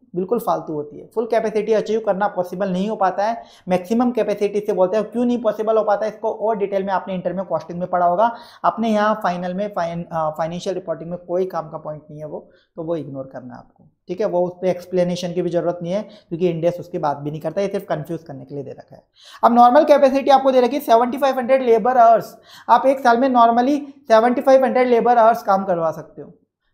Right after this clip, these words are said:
सर नॉर्मल आपने तो यूनिट्स की बात करी थी, ये तो लेबर आवर्स की बात हो रही है, तो हम इससे यूनिट्स पता कर लेंगे, नॉर्मल यूनिट्स कितनी प्रोड्यूस हो सकती है।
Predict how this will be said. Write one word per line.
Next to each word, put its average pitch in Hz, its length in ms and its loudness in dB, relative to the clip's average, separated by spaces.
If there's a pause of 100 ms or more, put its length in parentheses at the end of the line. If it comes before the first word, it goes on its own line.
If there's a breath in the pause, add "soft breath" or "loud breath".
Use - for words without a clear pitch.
(140)
सर 226 80 2
नॉर्मल 208 440 2
आपने 208 280 2
तो 226 80 -2
यूनिट्स 220 420 0
की 247 120 -8
बात 226 220 2
करी 226 160 2
थी, 214 120 -4
ये 214 140 2
तो 220 80 2
लेबर 214 320 2
आवर्स 220 260 4
की 214 80 -6
बात 196 220 0
हो 196 60 -6
रही 180 120 -4
है, 170 120 -10 (500)
तो 196 40 -4
हम 202 180 0
इससे 233 220 -2
यूनिट्स 208 380 -2
पता 180 280 0
कर 180 160 -2
लेंगे, 170 220 -4
नॉर्मल 190 380 0
यूनिट्स 180 280 -2
कितनी 185 300 -10
प्रोड्यूस 180 400 -2
हो 165 120 -6
सकती 165 260 -8
है। 220 160 -4